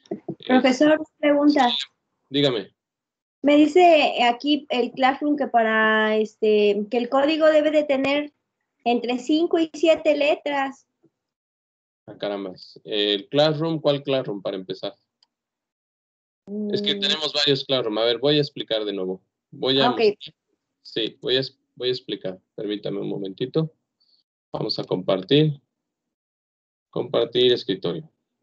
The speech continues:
Speaker 2: Miren, ahorita les compartí dos Classroom, pero estos son Classroom de GeoGebra. Voy a entrar a uno de ellos para que lo vean. Son Classroom de GeoGebra. Ahorita se va a salir, ahí estamos. Este Classroom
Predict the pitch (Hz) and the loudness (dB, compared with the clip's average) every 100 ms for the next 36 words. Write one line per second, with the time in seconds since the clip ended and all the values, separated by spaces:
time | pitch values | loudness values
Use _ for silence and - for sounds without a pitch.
0 | 151 131 127 90 - _ _ _ _ _ | -2 2 2 2 -8 _ _ _ _ _
1 | _ _ 110 123 180 202 185 147 123 117 | _ _ 0 2 2 2 2 2 0 0
2 | 110 - 117 113 117 113 147 156 160 - | -2 -4 -6 0 0 0 -2 -4 -4 -4
3 | 151 151 147 170 160 139 147 151 - 156 | -2 0 -2 -6 -6 -6 -6 -8 -4 -6
4 | 143 147 156 156 165 147 127 - 104 147 | -2 -2 -2 -2 -4 -4 -6 -8 -8 -6
5 | 143 107 95 _ _ _ _ _ _ 151 | -6 -8 -12 _ _ _ _ _ _ -4
6 | 160 156 143 151 151 143 147 135 131 135 | -2 -2 -2 -2 0 -2 -4 -4 -4 -6
7 | - 127 117 123 127 139 131 107 _ _ | -6 -10 -8 -8 -6 -4 -6 -10 _ _
8 | _ _ _ _ _ _ _ _ _ 131 | _ _ _ _ _ _ _ _ _ -10
9 | 127 127 131 135 131 110 98 104 - 123 | -8 -4 -2 -2 -2 -4 -4 -8 -4 -4
10 | 107 90 - - - _ _ - 104 107 | -4 -8 -14 -20 -20 _ _ -12 -10 -8
11 | 107 - 98 - 110 127 107 101 - 92 | -8 -6 -6 -4 -2 -2 -2 -6 -6 -10
12 | - - _ _ _ _ _ _ _ - | -12 -20 _ _ _ _ _ _ _ -20
13 | - - 151 156 160 156 151 151 151 175 | -6 0 0 2 -2 2 2 2 -2 -6